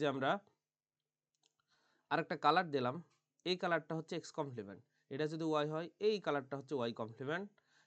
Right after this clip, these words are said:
এটা যদি জেড হয়, এই কালারটা হচ্ছে কি বলো তো ভাইয়া? জেড কমপ্লিমেন্ট। এখন আমরা এদিকে গেলাম, আর একটু যদি, উম, ছোট করে নিই তাহলে আরও ভা-, ভালোভাবে বোঝা যায়। এখন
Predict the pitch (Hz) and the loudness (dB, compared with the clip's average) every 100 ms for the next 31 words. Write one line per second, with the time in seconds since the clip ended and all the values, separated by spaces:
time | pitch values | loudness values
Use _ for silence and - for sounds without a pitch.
0 | - 127 127 131 120 123 117 147 180 143 | -8 -4 -2 -2 -2 -2 -2 -4 -6 -4
1 | 127 110 110 - 107 110 113 - 110 107 | -4 -4 -6 -8 -12 -12 -14 -8 -6 -6
2 | 107 117 180 269 _ - 113 117 175 233 | -6 -4 -2 -4 _ -18 -8 -2 -2 -2
3 | - - 123 117 98 98 - _ _ _ | -8 -8 -6 -6 -12 -12 -18 _ _ _
4 | 117 123 151 139 113 117 156 _ _ _ | -12 -8 -4 -4 -2 -4 -6 _ _ _
5 | - 127 123 123 131 156 139 160 _ - | -10 -6 -4 -2 0 2 0 -6 _ -10
6 | 117 123 139 120 120 131 - _ - - | -10 -8 -8 -6 -6 -8 -12 _ -20 -20
7 | _ _ 117 120 117 117 113 _ _ _ | _ _ -8 -6 -6 -8 -12 _ _ _
8 | _ _ _ _ _ _ _ - 135 127 | _ _ _ _ _ _ _ -14 -12 -6
9 | 135 135 127 123 196 - 120 135 120 117 | -4 0 0 0 -2 -6 -4 0 0 0
10 | 113 113 - 120 120 120 120 117 117 135 | -4 -8 -14 -8 -4 -2 -2 -2 -2 -2
11 | 180 156 | -4 -6